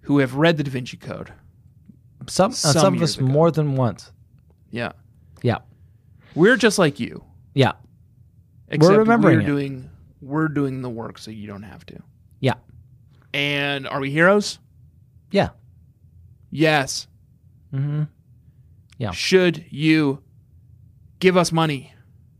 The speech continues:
Speaker 2: Yes.
Speaker 1: for this hard work, for this emotional labor? Yes.
Speaker 2: Yes.
Speaker 1: Jack will send you our Zelle
Speaker 2: <laughs> Yes.
Speaker 1: email code.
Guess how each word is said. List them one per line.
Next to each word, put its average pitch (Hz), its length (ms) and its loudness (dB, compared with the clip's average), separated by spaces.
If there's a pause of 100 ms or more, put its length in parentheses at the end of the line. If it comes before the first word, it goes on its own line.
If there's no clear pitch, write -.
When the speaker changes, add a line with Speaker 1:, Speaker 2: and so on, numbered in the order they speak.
(160)
Speaker 2:
Yes. - 580 -6 (420)
Speaker 1:
for - 160 -10
this 139 160 -6
hard 139 240 -2
work, 135 420 -6
for - 120 -12
this 131 160 -10
emotional 139 400 -6
labor? 127 300 -8 (340)
Yes. - 380 -12 (280)
Speaker 2:
Yes. - 340 -10 (1160)
Speaker 1:
Jack 175 380 2
will 160 220 4
send 160 320 0
you 156 180 -2
our 147 360 2
Zelle 143 680 0 (500)
Speaker 2:
<laughs> - 300 4 (3250)
Yes. 110 280 -8
Speaker 1:
email 151 400 -2
code. 127 520 -4